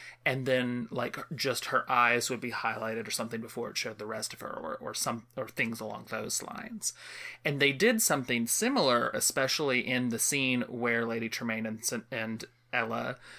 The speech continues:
um, have kind of their final confrontation, as it were, in the, um, in the attic. Um, Cinderella goes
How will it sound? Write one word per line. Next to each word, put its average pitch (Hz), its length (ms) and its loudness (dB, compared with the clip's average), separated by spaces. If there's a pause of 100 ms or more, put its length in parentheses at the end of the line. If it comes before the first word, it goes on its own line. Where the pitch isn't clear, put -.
(240)
um, 131 720 0 (160)
have 120 240 0
kind 120 180 0
of - 80 -6
their 117 120 -6
final 117 260 0
confrontation, - 1040 -4
as 127 200 -4
it - 80 -6
were, 117 360 -2
in 117 260 -2
the, 113 420 -8
um, 120 540 -4 (600)
in 135 80 -2
the 123 120 -2
attic. 120 540 0 (600)
Um, 113 480 2 (180)
Cinderella 135 540 6
goes 127 560 6